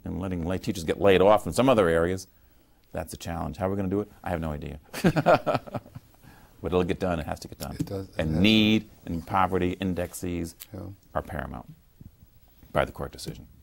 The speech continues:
Speaker 2: It's an important point that upstate school districts also, as you say, um, have had the same problems, uh, that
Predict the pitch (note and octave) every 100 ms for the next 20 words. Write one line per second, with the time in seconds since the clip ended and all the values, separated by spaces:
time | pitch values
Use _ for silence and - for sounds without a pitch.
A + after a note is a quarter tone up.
0 | - - - _ - - - F3+ - D3
1 | B2+ G#2 - B2 G#2+ - F2 - - -
2 | F#2 E2+ - - F#2 F2+ E2+ E2+ - E2
3 | - - F2 D#2+ - D#2 D#2 E2 - F#2
4 | - E2 - E2+ E2+ E2+ E2+ F2 - F#2
5 | F2+ F#2 F2+ F2+ - - F#2 - F#2+ F#2
6 | F#2 G2 - C#3 B2+ A2+ - G2+ G#2+ -
7 | C#2+ - - - _ _ _ _ - F2+
8 | F#2 F2 - F2+